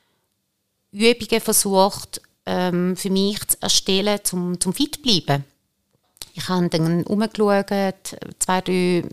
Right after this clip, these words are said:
kleine Geräte bestellt für daheim und so dann probiert, ähm, mein eigenes Trainingsprogramm zu gestalten.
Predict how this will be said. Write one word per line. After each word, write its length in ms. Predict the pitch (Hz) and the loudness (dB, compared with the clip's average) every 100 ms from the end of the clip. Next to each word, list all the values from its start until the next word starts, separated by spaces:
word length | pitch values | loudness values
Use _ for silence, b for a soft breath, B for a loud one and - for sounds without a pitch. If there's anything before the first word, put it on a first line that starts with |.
| - - - | -12 -12 -10
kleine 360 | - 196 196 196 - _ _ | -4 0 0 -2 -6 _ _
Geräte 460 | - 180 180 - 180 | -4 0 0 -2 -4
bestellt 480 | - - 208 202 - | -2 0 0 -2 -6
für 120 | - | -4
daheim 480 | 190 175 180 196 208 b b b b b b | -4 0 0 0 -4 b b b b b b
und 200 | 202 190 | -8 -4
so 200 | 202 196 | -2 -2
dann 180 | 190 | -2
probiert, 680 | 180 180 180 180 196 - - - | -4 -6 -4 -2 -4 -6 -12 -8
ähm, 460 | 190 - 180 190 - - | -4 -4 -4 -6 -8 -8
mein 180 | 196 - | -4 -2
eigenes 380 | 92 - - - | -2 -4 -10 -8
Trainingsprogramm 720 | - 185 190 - 180 175 180 | -4 -2 -2 -4 -6 -4 -4
zu 80 | - | -2
gestalten. 680 | - 170 160 180 - 185 160 | -2 -2 -2 -4 -6 -8 -8